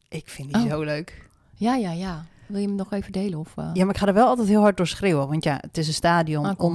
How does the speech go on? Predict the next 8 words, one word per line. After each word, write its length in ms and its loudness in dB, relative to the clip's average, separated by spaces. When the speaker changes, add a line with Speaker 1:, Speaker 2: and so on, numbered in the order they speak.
Speaker 2:
maar. 140 -6
Speaker 1:
omroeper. 680 4
Dus 240 0
zet 220 -2
je 60 -2
geluid 380 2
misschien, 480 -4
eh, 260 -4